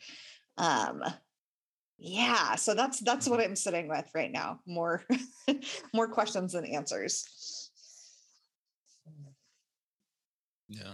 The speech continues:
Speaker 2: Yeah. I'm, I think I'm coming away, and maybe this is just, like, where I'm at today. Like, I'm in a s-, maybe a certain mood or something, but, like, yes, the practice of
Speaker 1: Mm.
Speaker 2: right relationship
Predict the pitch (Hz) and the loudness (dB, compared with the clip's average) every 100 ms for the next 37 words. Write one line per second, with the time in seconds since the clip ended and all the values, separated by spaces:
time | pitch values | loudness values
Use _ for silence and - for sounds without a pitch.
0 | 95 _ _ _ _ _ _ _ _ _ | -18 _ _ _ _ _ _ _ _ _
1 | - - - - - _ _ 92 92 95 | -20 -20 -20 -20 -20 _ _ -16 -16 -18
2 | _ _ _ _ _ 117 131 139 - - | _ _ _ _ _ 2 2 0 -12 -12
3 | 131 143 139 131 131 131 120 113 110 107 | -8 -4 -4 -4 -6 -6 -4 -2 -2 -2
4 | 101 95 _ _ _ - 113 117 120 120 | -4 -8 _ _ _ -10 -4 -2 -2 -2
5 | - - - 104 92 95 98 92 - - | 0 -2 0 -2 -2 -2 -2 -2 -6 -6
6 | 98 107 110 104 95 90 92 92 90 85 | -4 -4 -4 -6 -10 -10 -10 -10 -10 -12
7 | - _ - - - 107 98 95 - - | -16 _ -2 0 0 -4 -4 0 0 0
8 | 95 87 95 95 98 107 104 113 110 92 | -12 -12 -10 -4 0 0 -2 -8 -6 -8
9 | - 90 87 - - - - _ _ _ | -6 -6 -6 -12 -18 -20 -20 _ _ _
10 | _ _ _ _ _ _ - 110 127 - | _ _ _ _ _ _ -12 0 2 2
11 | 113 - - 95 - 117 - - - 113 | -2 -4 2 2 2 2 6 6 2 -2
12 | 107 95 110 104 101 101 117 - 117 | -2 0 -2 -2 -4 -4 -2 0 0